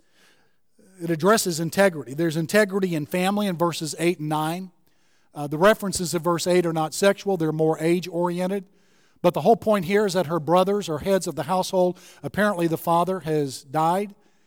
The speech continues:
and so they are guarding, uh, the integrity of their sisters. Not the last time brothers interfered in a dating relationship,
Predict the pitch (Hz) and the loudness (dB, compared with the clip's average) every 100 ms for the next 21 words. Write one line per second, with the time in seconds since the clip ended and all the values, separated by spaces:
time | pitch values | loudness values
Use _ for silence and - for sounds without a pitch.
0 | _ _ - 139 - 190 175 160 185 170 | _ _ -12 -8 2 4 4 2 0 0
1 | 170 147 170 208 185 113 - _ _ _ | -2 2 4 4 0 -6 -18 _ _ _
2 | _ _ _ _ _ _ _ 135 131 131 | _ _ _ _ _ _ _ -14 -14 -4
3 | 165 165 202 202 175 151 156 143 156 147 | -2 4 4 4 0 -2 -2 0 0 -2
4 | 143 - - 196 - - - 160 - 156 | -6 -6 -2 0 -2 -14 -4 -4 -2 -2
5 | 180 180 190 180 160 170 160 170 160 - | 0 0 -2 0 0 0 -2 -4 -6 -4
6 | 170 160 131 143 202 196 190 190 190 175 | -4 -4 -6 -2 -2 -2 -4 -4 -6 -10
7 | 165 190 | -8 -8